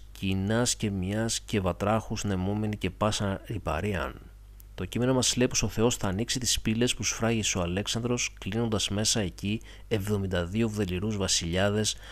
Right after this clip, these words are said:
με τους υπηκόους τους, οι οποίοι τρέφονταν με έντομα, σάρκες και αίμα ανθρώπινο.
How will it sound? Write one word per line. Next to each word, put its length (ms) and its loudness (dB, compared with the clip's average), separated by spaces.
με 80 -4
τους 200 4
υπηκόους 640 0
τους, 260 0
οι 100 -4
οποίοι 400 -2
τρέφονταν 480 -2
με 120 -2
έντομα, 400 0
σάρκες 540 0
και 120 -6
αίμα 140 -2
ανθρώπινο. 680 -4